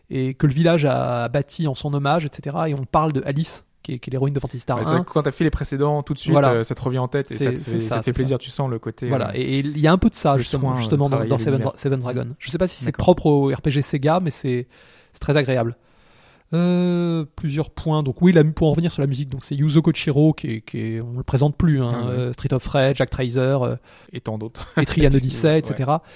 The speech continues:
Speaker 1: Et, et là, il a une, euh, encore une fois, ben, il a une musique qui fait mouche. Euh,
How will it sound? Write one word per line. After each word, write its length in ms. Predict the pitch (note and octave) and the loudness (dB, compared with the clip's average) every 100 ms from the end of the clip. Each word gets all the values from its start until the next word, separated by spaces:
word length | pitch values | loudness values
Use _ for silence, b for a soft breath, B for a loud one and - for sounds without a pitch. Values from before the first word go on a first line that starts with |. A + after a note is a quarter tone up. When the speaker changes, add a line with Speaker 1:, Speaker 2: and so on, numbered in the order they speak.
| B B - | B B -4
Speaker 1:
Et, 400 | C3 C3 C3+ C#3+ | 0 0 0 4
et 40 | |
là, 160 | D#3 G3 | 4 6
il 140 | D3+ | 4
a 60 | C3+ | 2
une, 140 | C#3 | 2
euh, 260 | C#3 C3+ C#3 | -2 -2 -2
encore 220 | C3+ D3 | 0 2
une 80 | B2+ | 2
fois, 200 | - D#3 | 2 0
ben, 120 | C#3+ | 0
il 160 | C3 C3+ | -4 -2
a 40 | |
une 80 | C3+ | 0
musique 220 | D3+ F3 | 2 0
qui 100 | - | 0
fait 120 | D#3+ | 2
mouche. 340 | C#3 D#3+ F3 - | 4 4 2 0
Euh, 800 | B2 C3 - - - - - | 0 0 -4 -6 -6 -8 -8